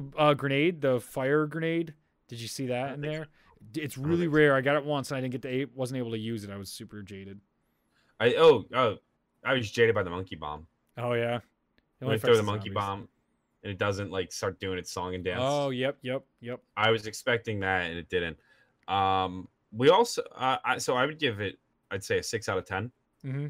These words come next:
Speaker 1: I'm excited to get more multiplayer games in because I think that's where it probably really shines.
Speaker 2: Oh,
Speaker 1: I think
Speaker 2: man,
Speaker 1: it
Speaker 2: yeah.
Speaker 1: sells better as a multiplayer game than a single player game.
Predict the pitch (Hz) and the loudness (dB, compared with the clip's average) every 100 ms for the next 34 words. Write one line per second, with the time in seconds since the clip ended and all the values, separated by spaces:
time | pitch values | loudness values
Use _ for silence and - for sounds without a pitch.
0 | - _ - 180 170 151 143 131 123 107 | -12 _ -4 -2 0 0 0 0 -2 0
1 | 101 87 92 113 104 104 101 101 101 95 | -4 -2 -4 -6 -4 -2 -2 -4 -6 -4
2 | 104 101 87 82 82 92 - 92 90 - | -6 -6 -8 -6 -6 -8 -10 -8 -8 -4
3 | 95 87 - 82 82 73 85 82 78 - | -2 -2 -6 -8 -8 -8 -10 -10 -10 -10
4 | 80 82 101 110 - _ 113 120 110 104 | -8 -8 -10 -14 -18 _ -8 -6 -6 -6
5 | 107 101 95 98 95 98 104 101 - 98 | -8 -8 -12 -12 -12 -6 -2 -2 -2 -8
6 | 95 90 90 90 - 95 92 82 87 82 | -8 -12 -8 -8 -6 -2 -2 -2 -8 -8
7 | 80 87 87 98 95 92 98 | -10 -10 -6 -2 -2 -2 -6